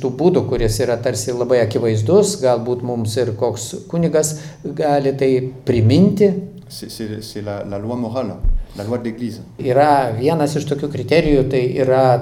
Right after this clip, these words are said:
Speaker 1: tas moralinis įstatymas, tai yra bažnyčios mokymas.
Speaker 2: Euh, j'ai pas oublié que ce matin que je vous avais dit que le, le Seigneur nous libérait de la loi morale.
Speaker 1: Aš šiandieną ka-, kalbėdamas, kaip apie tą moralizuojančią nuostatą kalbėdamas, aš pasakiau, kad Viešpats mus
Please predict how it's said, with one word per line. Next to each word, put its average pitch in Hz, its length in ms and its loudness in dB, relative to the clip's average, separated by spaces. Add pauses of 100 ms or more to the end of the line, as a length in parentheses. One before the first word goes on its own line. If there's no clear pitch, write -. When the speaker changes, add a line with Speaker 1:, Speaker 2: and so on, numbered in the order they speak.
Speaker 1:
tas 113 240 -2
moralinis 165 800 2
įstatymas, 160 800 0 (260)
tai 131 140 -4
yra 113 100 0
bažnyčios 170 560 4
mokymas. 170 680 4 (280)
Speaker 2:
Euh, - 60 -16 (100)
j'ai 123 140 -10
pas 139 80 -2
oublié 147 220 -2
que 147 60 -12
ce - 80 -8
matin 123 260 -4 (100)
que 107 120 -6
je 107 160 -10
vous 104 140 -8
avais 104 100 -4
dit 120 160 -10
que 117 120 -12
le, 95 540 -8
le 101 80 -14
Seigneur 110 320 -6
nous 104 120 -4
libérait 135 440 -2
de 101 100 -6
la 95 120 -6
loi 98 180 -6
morale. 107 320 -10 (320)
Speaker 1:
Aš 151 480 -2
šiandieną 165 580 2 (460)
ka-, 147 160 -4
kalbėdamas, 139 640 4
kaip 139 200 -2
apie 131 200 0
tą 135 120 2
moralizuojančią 139 800 0
nuostatą 147 440 0
kalbėdamas, 135 560 0
aš 131 140 0 (260)
pasakiau, 165 360 0
kad 151 160 0
Viešpats 165 400 0
mus 151 280 -2